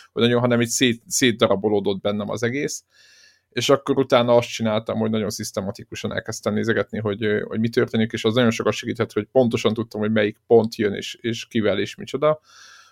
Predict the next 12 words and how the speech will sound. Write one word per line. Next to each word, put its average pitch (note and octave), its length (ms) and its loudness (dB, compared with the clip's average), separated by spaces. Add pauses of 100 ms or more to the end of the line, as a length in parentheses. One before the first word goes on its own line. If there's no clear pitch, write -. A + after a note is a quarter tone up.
(200)
Úgyhogy, A#2 760 -2
ö, A#2 420 -2 (140)
a B2 80 -4
hallgatóknak B2+ 580 2
mondom, A#2 320 -2
hogy A#2+ 140 -2
aki A#2 260 -4
úgy B2 200 -4
játszott A#2 360 0
tényleg, A#2 280 -2
hogy, A2+ 220 -6 (260)
tehát, - 240 -6